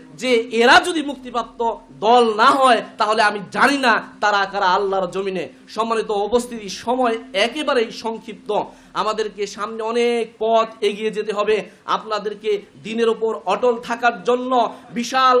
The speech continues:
ঔদার্য নিয়ে, মনে সাহস নিয়ে, সাহস দীপ্তভাবে এগিয়ে যাওয়ার জন্য অনুরোধ করে আমি আমার বক্তব্য শেষ করতে যাচ্ছি। যাওয়ার পূর্বে একটু কথা বলে যাই, সেই বিখ্যাত আমেরিকান কবি, প্লেরাইট সেই রবার্ট ফ্রস্টের কথা।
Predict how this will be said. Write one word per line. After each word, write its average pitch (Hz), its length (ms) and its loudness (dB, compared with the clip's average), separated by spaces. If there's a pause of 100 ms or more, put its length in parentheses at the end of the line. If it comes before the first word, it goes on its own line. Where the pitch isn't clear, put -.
ঔদার্য 262 520 -2
নিয়ে, 269 400 0 (140)
মনে 277 380 2
সাহস 277 500 0
নিয়ে, 285 360 0 (120)
সাহস 277 420 0 (120)
দীপ্তভাবে 302 560 2
এগিয়ে 254 320 4
যাওয়ার 247 300 -2
জন্য 247 220 0
অনুরোধ 262 480 -2
করে 240 260 6 (140)
আমি 226 220 -2
আমার 220 260 -2
বক্তব্য 226 560 -8
শেষ 226 260 -4
করতে 226 280 -6
যাচ্ছি। 220 400 -2 (240)
যাওয়ার 214 320 4
পূর্বে 214 480 0 (140)
একটু 214 300 -6
কথা 214 260 -6
বলে 214 200 -6
যাই, 208 260 -2 (140)
সেই 208 320 -4
বিখ্যাত 214 400 -10
আমেরিকান 208 580 -4
কবি, 226 380 2 (380)
প্লেরাইট 277 580 4 (180)
সেই 220 220 0
রবার্ট 220 360 2
ফ্রস্টের 214 400 -4
কথা। 208 420 -2